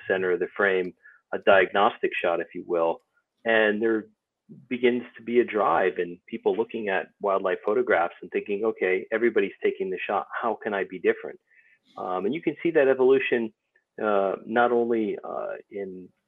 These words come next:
photo contests that have been around for, been around for many years, but you can see that evolution even in social media. I've been following it over the past few years. And I think that trend is definitely starting to pick up in North America as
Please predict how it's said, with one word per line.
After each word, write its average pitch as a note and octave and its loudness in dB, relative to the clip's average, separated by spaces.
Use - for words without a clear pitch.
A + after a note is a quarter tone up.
photo A2 6
contests G#2 -2
that G2+ 2
have F#2+ -12
been G2 -2
around G2 -2
for, G2+ -8
been G#2+ 2
around G2 0
for - -6
many A2+ -2
years, G2 2
but A2 -6
you A#2 -6
can A#2+ -4
see B2+ 0
that A2+ 4
evolution A#2 0
even A2+ -4
in G#2+ -8
social A2 -4
media. G2+ 0
I've F2 -4
been F2 -6
following E2 0
it D#2+ -6
over F#2+ -4
the F#2 -2
past F2+ -2
few G2+ -8
years. F#2 -2
And G#2 -2
I G2+ 2
think E3+ -2
that A#2+ 6
trend A2 4
is G2+ -6
definitely A#2+ 4
starting A2+ 2
to G2+ 0
pick - 0
up G2+ 0
in F#2+ -2
North F#2+ -2
America F#2 -4
as D#2 -4